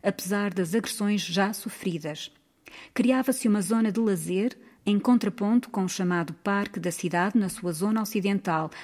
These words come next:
o qual, desde a elaboração do plano diretor,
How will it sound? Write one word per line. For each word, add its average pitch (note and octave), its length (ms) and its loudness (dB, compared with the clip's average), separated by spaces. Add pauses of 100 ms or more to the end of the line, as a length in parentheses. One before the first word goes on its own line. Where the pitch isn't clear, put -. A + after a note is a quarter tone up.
(160)
o F#3+ 120 2
qual, F3 540 0 (240)
desde F3+ 360 4
a - 20 2
elaboração F#3+ 640 0
do E3 120 0
plano G#3 300 2
diretor, E3+ 540 0